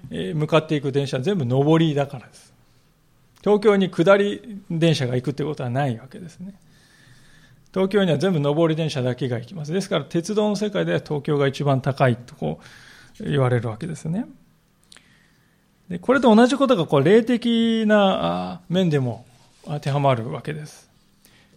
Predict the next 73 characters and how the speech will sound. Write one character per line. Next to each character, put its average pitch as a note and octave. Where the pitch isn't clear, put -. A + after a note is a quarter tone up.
神 D4+
様 F#3
の D3
約 D#3
束 G3
の D#3+
中 G#3+
心 G#3
地 C#3+
で C3
あ B2+
る B2
カ -
ナ G3
ン C3
の A#2+
地 -
か C3+
ら B2+
遠 C4+
ざ D4
か F4
っ E4+
て E3+
い C3+
く C3+
と C3+
い B2
う A#2
こ C#3+
と C#3
は A#2+
で A#2
す A#2+
ね、 B2+
こ -
れ A#3
は F3+
霊 F#3
的 C4+
に B3+
見 B3
る G#3+
と C#3
上 B2+
り G#3+
じ F#3+
ゃ D3+
な D3
く -
て C3+
下 C#3
り A#3
な A#3
ん E3
で A#2
す -
よ -
ね。 F3
離 E3+
れ F#3+
て -
い D3+
く。 -
下 E3
り F#3
線 D#3+
に C#3+
乗 C3
っ A#2+
て C3+
い A#2
く。 -